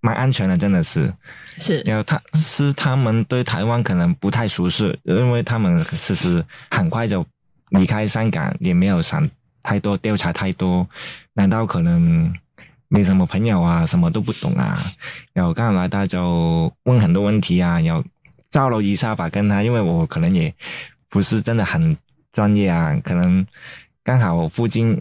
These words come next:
Speaker 1: 有香港的朋友也坐下来，还是香港的客人，就会有时间跟他们说，“哎，不如一起坐下来聊聊天啊，你们交换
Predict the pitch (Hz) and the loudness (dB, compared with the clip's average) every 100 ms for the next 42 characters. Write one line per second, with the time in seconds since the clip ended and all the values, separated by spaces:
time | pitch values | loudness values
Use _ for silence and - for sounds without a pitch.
0 | - 98 87 95 110 95 85 82 90 98 | -2 -2 0 0 0 2 0 0 0 0
1 | 90 80 82 - 101 98 95 85 87 92 | 0 0 0 -2 -4 -2 0 0 0 -2
2 | 92 95 104 104 80 - 98 87 85 - | -2 -2 0 0 0 0 0 0 0 -2
3 | - 92 101 98 98 - - - _ _ | -2 0 0 0 -2 -8 -20 -20 _ _
4 | 90 85 92 101 98 101 98 90 - 117 | 0 2 2 2 2 2 2 2 0 -4
5 | - 117 110 85 107 95 - 110 107 98 | -2 0 2 0 0 -2 -2 -2 -2 -2
6 | 92 95 98 98 107 104 98 92 87 85 | 0 0 0 -2 0 0 2 2 2 2
7 | 90 90 104 107 104 | 2 0 0 0 0